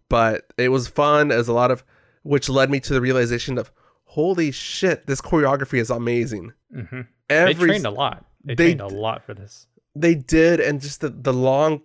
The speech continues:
Speaker 1: i-, i-, it's almost like they took a page out of the Daredevil, uh, Netflix show, uh,
Speaker 2: Yep.
Speaker 1: with just
Speaker 2: Totally agree.
Speaker 1: long camera shots.
Speaker 2: Mm-hmm.
Speaker 1: Um, it, yeah,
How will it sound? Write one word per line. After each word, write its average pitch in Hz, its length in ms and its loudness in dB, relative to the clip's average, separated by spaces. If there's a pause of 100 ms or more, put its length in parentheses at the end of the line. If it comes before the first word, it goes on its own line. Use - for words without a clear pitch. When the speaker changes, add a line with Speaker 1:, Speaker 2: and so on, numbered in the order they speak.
Speaker 1:
i-, - 40 -6
i-, 143 280 -6
it's 151 200 -2
almost 196 240 0
like 180 120 -4
they 143 120 0
took - 200 -6
a 165 40 -2
page 127 360 -2
out 131 80 0
of 131 100 -2
the 123 120 0
Daredevil, 123 920 -2 (300)
uh, 123 140 -2
Netflix 120 360 -6
show, 156 380 0 (360)
uh, 127 180 0
Speaker 2:
Yep. 117 80 0
Speaker 1:
with 127 120 0
just 135 200 -6
Speaker 2:
Totally 127 160 -2
agree. 135 280 4
Speaker 1:
long 139 180 2
camera 127 360 -2
shots. - 680 -8 (160)
Speaker 2:
Mm-hmm. 120 180 -12
Speaker 1:
Um, 113 600 -4 (140)
it, 123 320 -6
yeah, 120 260 -2